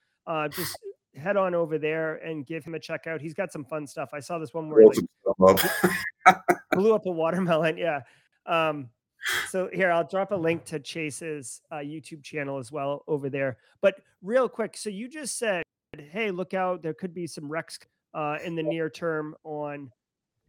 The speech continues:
Speaker 1: Z T." So, so, like, what is something actionable that, you know, the,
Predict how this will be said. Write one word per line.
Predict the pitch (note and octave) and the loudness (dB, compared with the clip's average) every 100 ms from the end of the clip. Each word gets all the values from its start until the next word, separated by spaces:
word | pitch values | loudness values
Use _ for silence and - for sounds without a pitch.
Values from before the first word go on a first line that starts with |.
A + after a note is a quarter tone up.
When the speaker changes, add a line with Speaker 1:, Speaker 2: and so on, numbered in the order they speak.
| _ _ _ D#3+ | _ _ _ -10
Speaker 1:
Z | F3+ G3+ | -6 -6
T." | - G#3+ F3+ C#3+ | -6 -4 -4 -6
So, | - A3+ G#3 - | 0 0 -2 -6
so, | - G3+ F3 B3 _ - - | 0 0 0 -12 _ -20 -6
like, | A3+ F#3+ | -4 -4
what | E3+ B3+ | -4 -2
is | D4 | -2
something | - C4 G3+ A3 F#3 | -2 -4 -4 -8 -6
actionable | E3+ F3+ - G#3 D#3+ D3+ D3+ C#3 | -6 -6 -6 -6 -4 -2 -2 -4
that, | D#3+ D#3 D#3 | -4 -4 -6
you | G3+ | -6
know, | E3 | -6
the, | D3+ | -8